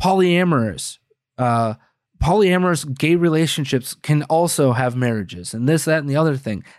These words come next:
That's the advocacy that they're doing today. So on the slippery slope side of this, where, where is government, where's the line of government action here?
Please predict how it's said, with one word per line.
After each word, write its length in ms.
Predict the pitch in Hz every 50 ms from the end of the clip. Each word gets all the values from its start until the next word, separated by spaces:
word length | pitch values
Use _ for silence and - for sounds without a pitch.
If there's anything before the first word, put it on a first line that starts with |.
| _
That's 340 | - 139 156 180 185 - -
the 200 | - 190 190 175
advocacy 540 | 170 170 170 175 170 - 160 143 - - 151 143
that 160 | 139 139 135
they're 120 | - 139 139
doing 320 | 131 143 139 139 139 127
today. 420 | - 117 107 135 170 165 - - _ _ _ _ _ _ _ _ _ _ _ _ _ _ _ _ _ _ _ _ _ _ _ - _ _ _ _ _ _ - - _
So 160 | - - 196 190
on 80 | 190
the 100 | 180 170
slippery 400 | 156 - - 233 220 - 175 165
slope 320 | 143 - - 208 247 269 -
side 240 | - 151 131 131 120
of 140 | 107 -
this, 240 | - 113 147 170 - _ _ _ _ -
where, 680 | 120 127 135 139 160 196 226 254 262 262 262 240 - - - _ _ _ _ _
where 400 | 143 135 170 202 240 262 262 247
is 120 | 226 196
government, 500 | - 202 202 202 208 202 196 190 175 -
where's 300 | - 151 143 190 226 240
the 80 | 226 226
line 280 | 190 180 180 185 185 180
of 100 | 156 139
government 380 | 135 156 156 165 160 156 147 139
action 340 | 135 135 135 - - 104
here? 160 | 107 113 90